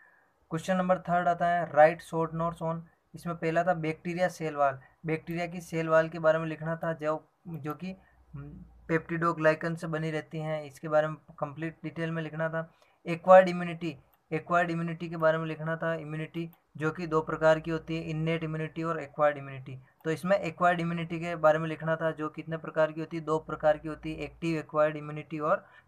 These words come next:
पैसिव एक्वायर्ड इम्यूनिटी। कंप्लीट इसमें लिखना था। उसके बाद सी वाला पोर्शन है यूनिवर्सल प्रिकॉशन,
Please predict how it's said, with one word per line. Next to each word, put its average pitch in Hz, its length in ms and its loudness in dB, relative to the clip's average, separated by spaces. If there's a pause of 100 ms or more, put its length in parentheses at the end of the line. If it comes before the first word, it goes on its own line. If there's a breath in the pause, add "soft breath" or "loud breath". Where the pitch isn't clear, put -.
पैसिव 151 280 -6
एक्वायर्ड 156 380 0
इम्यूनिटी। 143 380 -10
कंप्लीट 156 440 -6
इसमें 165 200 -6
लिखना 160 280 -4
था। 170 260 -4 (320 soft breath)
उसके 160 220 -8
बाद 180 240 8
सी 185 200 -8
वाला 180 200 6
पोर्शन 175 400 -2
है 160 180 -2
यूनिवर्सल 165 460 -2
प्रिकॉशन, 175 640 -6